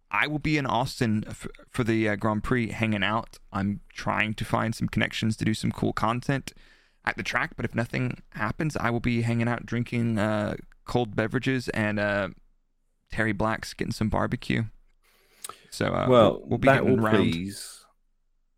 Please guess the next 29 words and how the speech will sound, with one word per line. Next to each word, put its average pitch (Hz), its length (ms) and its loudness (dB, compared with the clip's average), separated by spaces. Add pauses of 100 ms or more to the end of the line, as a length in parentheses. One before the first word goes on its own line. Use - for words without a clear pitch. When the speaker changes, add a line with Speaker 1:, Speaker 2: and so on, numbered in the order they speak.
(180)
Speaker 2:
the 90 460 -8
thirty 107 440 -4
percent - 520 -6
of 82 180 -10
our 85 200 -4
podcast - 580 -12
listeners - 480 -14
who 78 160 -12
are 80 120 -10
American, 76 640 -8 (100)
which 73 160 -12
I 73 60 -10
found 69 340 -10
out. - 220 -10 (800)
Speaker 1:
Hello. 185 360 0
Speaker 2:
Yep. 85 280 -6
Speaker 1:
Hello, 247 160 2
Speaker 2:
Our 220 60 2
Speaker 1:
fellow 120 300 4
Speaker 2:
number 131 200 4
Speaker 1:
Americans. 123 440 4 (320)
Speaker 2:
one, 120 80 -4
our 131 60 0
number 170 340 0
one 170 240 0
demographic, 165 640 -6 (120)
American. 107 580 -6 (1040)
Speaker 1:
Love 117 200 0
that. 87 200 -4